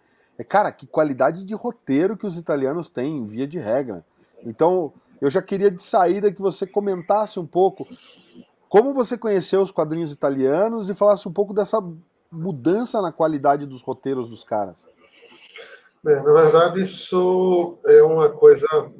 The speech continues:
Speaker 2: bem típica da, da Bonelli, né? Assim, a, a questão dos roteiros é uma coisa muito, muito extra e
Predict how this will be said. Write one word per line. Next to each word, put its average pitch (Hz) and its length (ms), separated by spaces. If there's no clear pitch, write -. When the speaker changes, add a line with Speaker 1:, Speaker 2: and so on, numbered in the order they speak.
Speaker 2:
bem 156 200
típica 180 500
da, 139 140
da 139 260
Bonelli, 127 480
né? 156 220
Assim, 131 440
a, 131 460
a 123 60
questão 143 280
dos 135 100
roteiros 147 540
é 147 100
uma 147 280
coisa 151 200
muito, 156 540
muito 156 360
extra 165 560
e 403 540